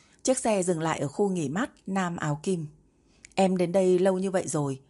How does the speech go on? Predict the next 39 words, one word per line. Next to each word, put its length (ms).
mà 140
vẫn 200
chưa 200
dẫn 140
em 200
đi 120
thư 200
giãn. 280
Đây 160
là 100
bãi 200
biển 240
nổi 200
tiếng 180
của 120
Thâm 220
Quyến, 300
được 220
mệnh 180
danh 240
là 300
Hawaii 360
của 120
Thâm 200
Quyến. 240
Lưu 240
Vĩnh 160
Hồng 360
dừng 200
xe 200
lại, 220
lấy 180
túi 200
du 120
lịch 220
ở 120
ghế 160
sau 260
ra 360